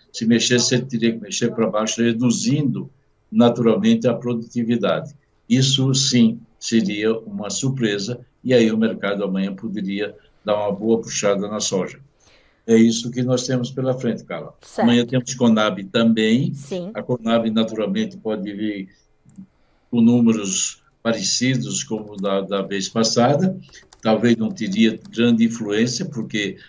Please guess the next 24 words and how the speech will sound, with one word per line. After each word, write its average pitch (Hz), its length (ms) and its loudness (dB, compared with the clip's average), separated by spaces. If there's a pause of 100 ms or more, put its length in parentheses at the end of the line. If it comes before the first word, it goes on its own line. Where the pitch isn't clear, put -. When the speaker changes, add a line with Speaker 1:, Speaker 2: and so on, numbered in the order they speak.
(120)
Speaker 1:
a 101 100 -6
safra 123 380 2
de, 104 240 -6
de 101 400 -8
milho 107 320 2
já 95 280 -2
foi 101 220 -8
muito 110 380 0
bem 101 160 -8
estimada, 104 540 0
a 131 60 4
safra 113 360 -2
de 95 100 -6
soja 101 380 -2
também. 120 560 -2 (400)
Então, 135 280 2
não 135 180 8
há 131 100 6
razão, 120 400 0
nesse 127 320 -4
momento, 113 360 -6
pra, 120 280 -2
pra 110 300 -2
ela 113 280 0